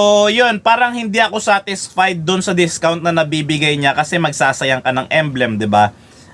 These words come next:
Ah, yun, sobrang baba ng binibigay niyang discount. At, ah,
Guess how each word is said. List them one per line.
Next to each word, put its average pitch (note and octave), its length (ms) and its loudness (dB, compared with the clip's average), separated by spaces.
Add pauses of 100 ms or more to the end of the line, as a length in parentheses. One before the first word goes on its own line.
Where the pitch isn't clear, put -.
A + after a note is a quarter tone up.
Ah, E3 560 4
yun, G3 400 0 (160)
sobrang B3 480 2
baba G3+ 480 0
ng F#3+ 160 -2
binibigay E3+ 560 -2
niyang D#3+ 160 -4
discount. D3+ 560 0 (720)
At, G3 240 0
ah, G3+ 300 2